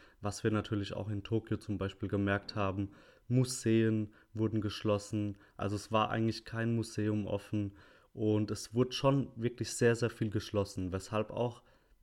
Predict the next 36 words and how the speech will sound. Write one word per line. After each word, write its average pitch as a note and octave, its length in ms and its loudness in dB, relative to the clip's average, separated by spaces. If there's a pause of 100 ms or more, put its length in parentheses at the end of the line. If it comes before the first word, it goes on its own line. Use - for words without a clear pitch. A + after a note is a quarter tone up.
(160)
ähm, G#2 400 -4
der, G2+ 540 2 (420)
ja, G#2+ 360 2 (540)
der G#2 120 2
Trouble B2+ 460 2
in A#2 200 0
der G#2+ 120 2
Stadt - 320 -4
selbst A#2+ 440 -2
schon A#2+ 260 0
ein G#2+ 80 0
bisschen A2 340 -2
geringer G2+ 400 0
war. E2+ 240 -4 (120)
Ich - 180 -12
hab - 140 -6
zwar G#2+ 160 0
keinen G#2 340 -2
Vergleich, G#2+ 720 0
aber G2+ 420 0 (360)
als G#2 280 -6
ich, - 400 -8
äh, F#2+ 340 -2 (220)
dorthin A#2+ 380 0
gegangen G#2+ 580 0
bin, A2 440 -2
hab G#2+ 160 -10
ich G2+ 140 -8
teilweise G2+ 480 0
wirklich G2+ 240 -6
mit G#2 180 -4
viel, B2 540 2
viel G#2 280 0
mehr G2+ 360 0 (380)
Trouble G#2+ 380 2
gerechnet G2+ 640 -2